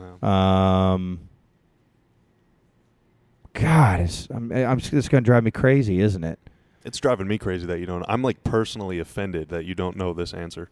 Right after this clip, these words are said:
Speaker 2: It's gonna be so obvious, and I'm gonna be. Is it Devin? No,
Speaker 1: No,
Speaker 2: no,
Speaker 1: Devin
Speaker 2: no,
Speaker 1: is
Speaker 2: no, no.
Speaker 1: tenth at
Speaker 2: Devin's tenth.
Speaker 1: five forty-three.
Speaker 2: Okay.
Speaker 1: So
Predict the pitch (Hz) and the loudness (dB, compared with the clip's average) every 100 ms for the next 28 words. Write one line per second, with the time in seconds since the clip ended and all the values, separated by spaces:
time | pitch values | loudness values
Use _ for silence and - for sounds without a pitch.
0 | - - 151 131 123 - 127 120 143 131 | -8 -6 -6 -6 -8 -6 -4 -4 -4 -4
1 | 85 87 104 104 98 95 117 104 107 139 | -4 -4 -4 -2 -4 -2 -4 -4 -4 -6
2 | 285 247 _ _ _ 127 104 98 98 113 | -10 -16 _ _ _ -6 -2 -2 2 2
3 | 151 82 82 127 104 90 87 113 104 101 | 2 0 -4 -6 -6 -8 -6 -2 0 0
4 | 101 104 98 90 92 90 85 120 - 110 | 0 0 0 -2 -6 -8 -4 -6 -2 -2
5 | 101 - - 117 | -2 -6 -6 -2